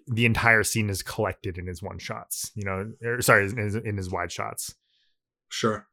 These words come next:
Speaker 1: Um, where, how should I put this? Where, like, it, it's, it's almost like it showcases every single set piece,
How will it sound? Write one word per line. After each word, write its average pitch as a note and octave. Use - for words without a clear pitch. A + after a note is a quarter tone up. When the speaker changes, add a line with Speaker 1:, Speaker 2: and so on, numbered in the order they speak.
Speaker 1:
Um, G2
where, G#2
how -
should G2+
I F#2
put F#2
this? F#2+
Where, A2+
like, A2+
it, F#3
it's, D3
it's C#3+
almost D3+
like C3
it B2
showcases A#2+
every G#2+
single G2+
set F2+
piece, -